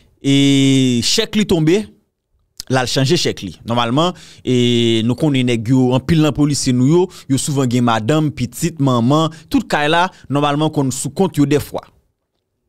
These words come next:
misye ap esplike li ansanm avèk madanm li, epi li sou yon motosiklèt. Li sòt dèyè chèk li. De la, misye wè yon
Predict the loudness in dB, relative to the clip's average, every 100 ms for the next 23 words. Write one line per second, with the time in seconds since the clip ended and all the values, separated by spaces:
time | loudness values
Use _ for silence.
0 | _ _ _ _ -2 0 0 -4 -6 -2
1 | 0 0 -4 _ _ _ _ _ _ -8
2 | 0 2 4 2 2 2 0 0 0 0
3 | 0 0 0 0 0 0 2 0 -2 -6
4 | -20 -4 -2 0 2 4 4 2 0 0
5 | 0 2 0 0 -4 -4 -4 -4 -10 -18
6 | -6 -4 -2 -2 -2 0 2 2 2 -2
7 | -6 -6 0 2 2 0 0 0 -2 -4
8 | -14 -16 _ _ _ _ _ _ _ _
9 | _ _ _ -16 -2 0 2 2 0 2
10 | 2 2 0 -2 -6 -6 0 0 2 2
11 | -2 -4 -4 -2 0